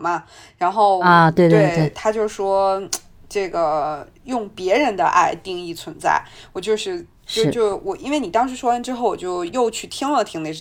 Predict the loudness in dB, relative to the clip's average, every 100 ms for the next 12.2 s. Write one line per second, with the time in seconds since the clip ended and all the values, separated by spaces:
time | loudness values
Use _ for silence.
0 | -14 -12 -10 -10 -8 -4 -2 -2 -6 -6
1 | 2 2 2 -2 -2 0 0 -4 -8 -10
2 | -12 -14 -14 -12 -10 -6 -4 2 2 2
3 | -8 -12 -16 -20 -20 -20 -20 _ -12 -6
4 | -2 0 -2 -4 -8 -8 -6 4 6 6
5 | 0 -6 -2 -2 -2 -4 -4 -6 -6 -4
6 | -4 -4 -6 -6 -2 -4 -2 -4 -2 -2
7 | -4 -8 -12 -10 -12 -10 -8 -4 -6 -6
8 | -18 -20 -20 -20 -16 -8 0 4 4 4
9 | 2 0 -4 -4 -4 2 2 0 -6 -8
10 | -10 -8 -8 -6 -4 0 2 0 -2 0
11 | 0 0 -2 -4 -10 -8 4 6 6 2
12 | 2